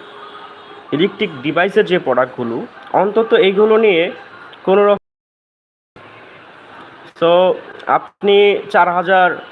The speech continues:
বা পঁয়তাল্লিশশো টাকা দিয়ে আপনি একটা, আহ, পঁয়তাল্লিশ লিটারের গিজার কিনছেন, এতে খুব, মানে,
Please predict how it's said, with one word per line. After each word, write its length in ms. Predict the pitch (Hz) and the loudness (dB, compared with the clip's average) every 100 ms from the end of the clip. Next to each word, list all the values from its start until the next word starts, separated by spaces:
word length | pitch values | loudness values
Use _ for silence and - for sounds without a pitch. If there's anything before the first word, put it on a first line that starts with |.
| - | -4
বা 100 | 156 | 0
পঁয়তাল্লিশশো 540 | 190 202 208 196 196 | 0 2 0 -2 -2
টাকা 240 | 190 190 190 | -2 -2 0
দিয়ে 260 | 196 190 | 0 0
আপনি 220 | 175 175 | 0 -2
একটা, 360 | 180 180 175 160 - - - - - | -4 0 0 -2 -10 -20 -20 -20 -2
আহ, 480 | 135 139 139 123 - - | 2 4 2 0 -4 -2
পঁয়তাল্লিশ 460 | 185 185 180 175 | 0 0 -4 -4
লিটারের 340 | 165 175 185 175 | -2 0 -2 -2
গিজার 280 | 185 196 | 0 0
কিনছেন, 500 | 175 170 165 240 147 127 - - - - - - - | -2 -6 0 0 0 -8 -20 -20 -20 -20 -20 -20 -4
এতে 580 | 165 175 208 214 208 - - - | -2 0 0 2 0 -4 -10 -6
খুব, 360 | 185 208 214 - - - | 2 2 2 -10 -20 -6
মানে, 500 | 139 156 156 147 123 | -2 0 2 0 -2